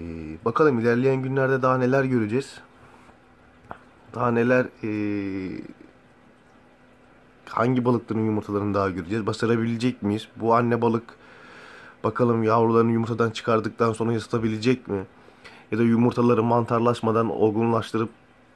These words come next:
yavrularını, e, görebilecek miyiz hep beraber? Bunları göreceğiz.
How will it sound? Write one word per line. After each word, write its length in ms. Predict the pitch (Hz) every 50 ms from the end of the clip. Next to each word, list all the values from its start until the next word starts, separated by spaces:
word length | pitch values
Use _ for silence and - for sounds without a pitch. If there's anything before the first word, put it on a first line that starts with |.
| _ _ _ _ _ -
yavrularını, 760 | 101 104 107 110 110 110 117 117 113 110 117 117 117 117 107 - - 92
e, 320 | 101 98 95 95 95 92
görebilecek 800 | 85 92 110 113 123 117 120 123 120 113 113 127 131 123 - -
miyiz 220 | 107 107 107 104 104
hep 140 | 101 -
beraber? 340 | - 101 104 110 120 147 139
Bunları 240 | 131 127 131 135 139
göreceğiz. 480 | 143 143 139 135 139 151 139 - -